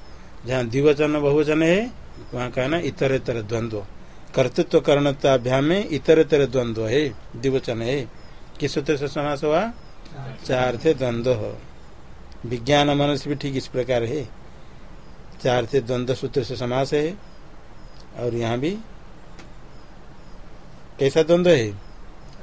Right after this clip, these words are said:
इतरेतर द्वंद्व है। टीका में अंतरिंद्रियम का अर्थ अंतकरणम कर्तृत्व करणत्वाभ्याम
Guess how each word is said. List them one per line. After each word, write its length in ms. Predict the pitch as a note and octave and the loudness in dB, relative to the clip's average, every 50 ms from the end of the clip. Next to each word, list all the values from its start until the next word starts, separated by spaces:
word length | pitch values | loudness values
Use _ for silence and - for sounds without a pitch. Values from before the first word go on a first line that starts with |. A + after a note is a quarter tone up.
| - - B2+ | -8 -6 -4
इतरेतर 500 | C3 - - C#3+ C3+ C3 - C#3 B2 A#2+ | 2 4 6 6 6 6 4 2 2 2
द्वंद्व 280 | A#2 A#2+ A2 G#2+ G#2+ | 0 -2 -2 -2 -2
है। 140 | G#2 G#2 - - - - - - - - - - - - - - - - - - - - - - - - - - - - - - - - - - - - - - - - - - - - - - | -4 -6 -8 -12 -14 -16 -16 -16 -16 -16 -16 -16 -16 -16 -16 -16 -16 -16 -16 -16 -16 -16 -16 -16 -16 -16 -16 -16 -16 -16 -16 -16 -16 -16 -16 -16 -16 -16 -16 -16 -16 -16 -16 -14 -16 -16 -10 -4
टीका 260 | - C3+ A#2+ - C3+ A#2+ | -4 0 2 4 4 4
में 160 | A2 G2+ G2 - - - - - - - - - - - - - - | 2 -2 -6 -8 -14 -16 -16 -16 -16 -16 -16 -16 -16 -16 -12 -6 -2
अंतरिंद्रियम 760 | B2+ B2+ C3 - D3 C#3+ C#3 C#3+ C#3 C#3 C3+ C#3 C#3+ C#3+ C#3 | 0 0 2 4 6 6 6 6 6 6 6 6 6 6 6
का 120 | C3+ D3+ | 6 6
अर्थ 160 | D3 C#3+ C#3 C#3+ | 6 6 6 2
अंतकरणम 640 | B2+ C3 B2+ - C3 B2 C3 C3 C3 D3 E3+ F#3 | 2 2 2 2 4 4 4 4 6 4 2 0
कर्तृत्व 500 | E3+ - C#3+ A#2 A#2+ - D3+ C3+ - D3+ | 2 2 0 0 2 0 0 2 2 2
करणत्वाभ्याम 840 | C#3 D3 C#3 C3 C3 C3 B2+ - C3 B2 A#2+ A2+ A#2+ B2+ C#3+ F#3 G3+ | 2 4 4 4 2 2 2 2 2 2 4 4 2 2 2 0 -2